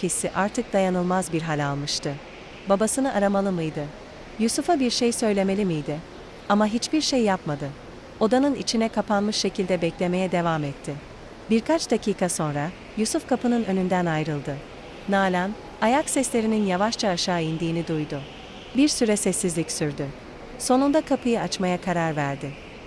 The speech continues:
Koridorda kimse yoktu. Aşağıdan hafif bir gıcırtı duyuluyordu. Nalan,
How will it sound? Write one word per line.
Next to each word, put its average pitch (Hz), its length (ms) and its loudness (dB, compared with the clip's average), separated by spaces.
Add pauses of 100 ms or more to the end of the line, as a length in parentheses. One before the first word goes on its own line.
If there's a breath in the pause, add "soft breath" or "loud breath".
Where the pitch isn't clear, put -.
(160)
Koridorda 262 480 4
kimse 269 340 0
yoktu. 165 420 -2 (540)
Aşağıdan 208 500 4
hafif 226 400 -2
bir 202 140 2
gıcırtı 170 400 0
duyuluyordu. 151 640 0 (540)
Nalan, 202 440 4